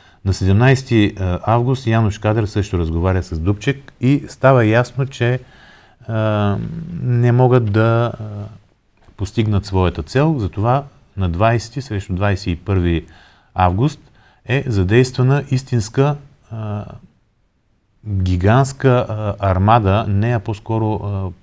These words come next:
армии, съединения, които нахлуват на територията на Чехословакия. Последните данни, на базата на документални проучвания, тук може би е мястото да кажа,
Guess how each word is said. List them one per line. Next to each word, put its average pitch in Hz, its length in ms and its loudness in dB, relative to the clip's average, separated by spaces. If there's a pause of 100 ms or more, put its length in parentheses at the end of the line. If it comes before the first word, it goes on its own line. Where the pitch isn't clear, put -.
(680)
армии, 113 400 2
съединения, 110 800 2 (540)
които 123 300 2
нахлуват 123 600 2 (500)
на 117 460 0
територията 101 760 0
на 98 340 0
Чехословакия. 85 840 -2
Последните 117 480 -2
данни, 90 340 0 (160)
на 87 300 -6
базата 92 340 -4
на 85 160 -4
документални 82 640 -2
проучвания, 82 640 -2 (520)
тук 98 160 -8
може 101 220 0
би 101 160 0
е 95 60 2
мястото 98 420 0
да 87 120 -2
кажа, 101 420 0